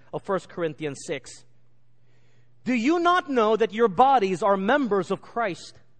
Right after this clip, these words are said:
Shall I then take the members of Christ and make them members of a harlot, a prostitute? Certainly not.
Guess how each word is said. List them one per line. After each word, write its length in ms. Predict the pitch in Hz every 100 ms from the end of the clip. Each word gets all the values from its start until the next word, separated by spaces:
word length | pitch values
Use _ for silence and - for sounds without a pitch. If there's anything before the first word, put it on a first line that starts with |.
| - - - - -
Shall 300 | - - 247
I 140 | 233 285
then 220 | 294 294
take 280 | - 247 -
the 60 |
members 420 | 220 214 269 294 220
of 140 | 220
Christ 380 | - 202 240 -
and 120 | 220
make 200 | 208 208
them 200 | 220 196
members 480 | 233 277 185 175 170
of 80 | 180
a 80 |
harlot, 520 | 160 - 285 196 147 123 -
a 60 | 190
prostitute? 720 | - 277 269 - 190 - 147 107 - -
Certainly 460 | - 302 294 233 190
not. 280 | 165 135